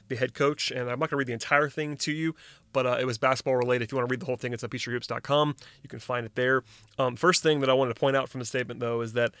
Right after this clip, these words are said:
um, Schlenk and Pierce said that it was fair to say that they are, quote, "disappointed,"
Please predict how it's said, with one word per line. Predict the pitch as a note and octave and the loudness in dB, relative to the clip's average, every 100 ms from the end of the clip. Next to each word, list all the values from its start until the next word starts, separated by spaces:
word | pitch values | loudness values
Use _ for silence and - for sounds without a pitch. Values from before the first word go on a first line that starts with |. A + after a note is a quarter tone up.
| - - | -20 -6
um, | A#2+ A2+ | -4 -2
Schlenk | G#2+ C#3 B2+ | 0 0 0
and | A#2+ | -4
Pierce | C3 C3 | -2 -2
said | - B2 | 0 -2
that | A#2+ | -2
it | B2+ | -6
was | A#2 | -6
fair | - D3 D#3+ | -2 4 4
to | E3 | 4
say | - E3 D#3 D#3 | 2 4 2 0
that | C3 | -4
they | C3 | 0
are, | B2 A#2 | 0 0
quote, | - C3 A2+ - | -2 -2 -2 -6
"disappointed," | - - - D3+ E3+ F3+ F3 | -4 -4 -2 -2 0 0 -4